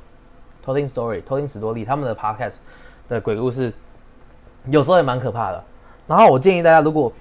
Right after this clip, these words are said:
想要从鬼故事开始的话，先用 podcast 开始听，再慢慢转，<laughs> 再慢慢转进去 YouTube，因为 podcast 上用听的感觉比较那么可怕。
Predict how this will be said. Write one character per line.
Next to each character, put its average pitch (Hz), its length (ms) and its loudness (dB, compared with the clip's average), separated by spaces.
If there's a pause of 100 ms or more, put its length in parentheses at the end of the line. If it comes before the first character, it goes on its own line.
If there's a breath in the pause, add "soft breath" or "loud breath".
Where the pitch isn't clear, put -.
(560 soft breath)
想 135 220 -6
要 185 280 0 (100)
从 135 180 -4
鬼 139 100 0
故 143 140 2
事 127 100 -8
开 127 140 -2
始 113 60 -6
的 123 60 -2
话， 113 80 0
先 - 160 -6
用 156 160 -2
podcast 120 320 -2
开 107 160 -8
始 98 60 -6
听， 98 240 -16 (340 soft breath)
再 170 120 4
慢 147 140 -2
慢 143 180 -2
转， 104 180 -4 (140)
<laughs> - 160 -8
再 190 100 4
慢 180 100 -2
慢 180 140 -2
转 120 160 -2
进 117 100 -8
去 123 260 -6
YouTube， 117 200 -8 (300 loud breath)
因 196 100 -4
为 202 160 0 (180 loud breath)
podcast 180 260 4
上 165 200 -2 (180)
用 196 200 4
听 180 160 -2
的 165 80 -2
感 117 140 0
觉 120 60 -4
比 113 60 -6
较 131 100 0
那 135 120 -6
么 123 100 -6
可 95 160 -8
怕。 98 220 -6